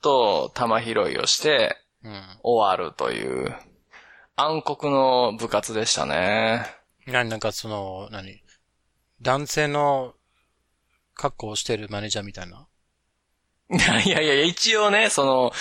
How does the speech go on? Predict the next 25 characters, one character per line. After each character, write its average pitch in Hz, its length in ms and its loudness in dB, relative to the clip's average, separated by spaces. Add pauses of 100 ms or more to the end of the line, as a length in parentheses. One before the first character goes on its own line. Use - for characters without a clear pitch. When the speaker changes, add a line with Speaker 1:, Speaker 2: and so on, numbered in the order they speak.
(120)
Speaker 1:
選 180 340 2
手 190 140 4
な 147 160 4
ん 107 60 -2
で - 80 0
す - 120 -6
け 104 140 -4
ど、 110 380 0 (140)
Speaker 2:
う 117 40 -8
ん。 92 260 -8 (340)
Speaker 1:
バ 165 120 2
レ 220 160 2
ー 208 40 2
ボ 185 100 4
ー 139 40 2
ル - 40 -4
っ - 40 -10
て - 60 0
あ - 20 0
れ 110 80 -2
五 165 180 0
人 139 180 -2
で - 100 -4
し - 140 -2
ょ？ 50 340 -2